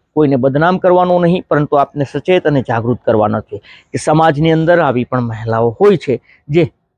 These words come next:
પોતાના જ પતિને, પોતાના આશિકને બોલાવીને મોતને ઘાટ ઉતારતી હોય છે. આવા જ અવનવા વીડિયો અને ક્રાઇમની ઘટનાઓ જોવા અને જાણવા સ-, જાણવા માટે આપ અમારી YouTube ચેનલ નમસ્તે ગીરને સબસ્ક્રાઇબ કરો. અગર આપ આ વીડિયો Facebook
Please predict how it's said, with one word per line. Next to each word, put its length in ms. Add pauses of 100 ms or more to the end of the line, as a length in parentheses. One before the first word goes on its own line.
(300)
પોતાના 520
જ 140
પતિને, 540 (100)
પોતાના 560
આશિકને 600 (680)
બોલાવીને 680 (160)
મોતને 360
ઘાટ 240
ઉતારતી 440
હોય 100
છે. 240 (340)
આવા 260
જ 80
અવનવા 380
વીડિયો 400
અને 140
ક્રાઇમની 460
ઘટનાઓ 540 (220)
જોવા 420
અને 160
જાણવા 360
સ-, 360
જાણવા 260
માટે 360 (240)
આપ 280
અમારી 300
YouTube 320
ચેનલ 160
નમસ્તે 380
ગીરને 220
સબસ્ક્રાઇબ 440
કરો. 320
અગર 160
આપ 140
આ 40
વીડિયો 360
Facebook 320